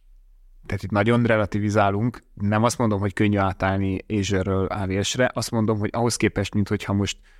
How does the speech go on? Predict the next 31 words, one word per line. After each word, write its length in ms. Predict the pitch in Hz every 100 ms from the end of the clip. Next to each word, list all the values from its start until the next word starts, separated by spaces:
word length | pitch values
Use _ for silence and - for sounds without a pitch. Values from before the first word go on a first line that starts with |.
| -
holnaptól 440 | - 120 113 104 110
azt 140 | 104
mondanám, 380 | 117 104 98 101
hogy 160 | 101 92
egy 120 | 98
sor 280 | - 110 107
Java 240 | 104 101
kódot 280 | - 101 98
sem 200 | - 101
írok, 280 | 95 101 -
hanem 300 | 101 98 95
csak 420 | - 92 - - - - - - -
valami 420 | - 98 104 104 104
mást, 420 | 98 113 127 - - - -
annál 320 | 127 131 120
azért 240 | 117 107
jóval 260 | 107 104 98
olcsóbb 320 | 92 - 101
egy 140 | 95 101
ilyen 160 | 101
átállás, 540 | 98 101 120 123 127 123
és 100 | -
pont 260 | 127 120
ezért 280 | 123 113 110
ezekből 280 | 110 110 107
sokkal 320 | - 113 95
több 200 | - 92
van. 260 | 95 90 - - - - _
Tehát, 240 | - 104 -
hogy 180 | 110
azért 420 | 107 104 107 -